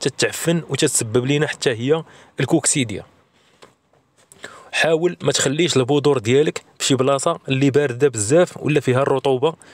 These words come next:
بزاف، ولا على الأقل سد عليها بشي قرعة ديال الزاج ولا شي قرعة ديال البلاستيك وسدها مزيان، ما تخليش الهواء يدخل ليها. هكا تتكون حافظتي على ديك البودور ديالك.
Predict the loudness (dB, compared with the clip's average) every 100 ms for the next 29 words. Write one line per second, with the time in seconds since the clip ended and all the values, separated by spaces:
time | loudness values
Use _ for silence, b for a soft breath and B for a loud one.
0 | B -4 -2 0 -2 -4 -16 B B B
1 | B 0 2 0 0 -2 -2 -4 -4 -4
2 | -4 0 0 0 0 0 -2 -2 -4 -4
3 | -6 -4 0 2 2 -4 -4 -2 0 -2
4 | -2 -2 0 -2 0 0 0 -2 -4 -6
5 | -2 -2 -2 -2 -2 -4 -6 -4 0 0
6 | 0 -4 B B B -6 -2 0 0 0
7 | 0 2 2 0 -8 -4 -2 0 0 -4
8 | -8 -18 b b -4 -4 0 0 0 -6
9 | -4 0 0 0 -2 -2 -4 -4 -4 -4
10 | B B -6 -2 -2 0 0 2 2 2
11 | 0 -10 -8 -2 0 0 -4 -14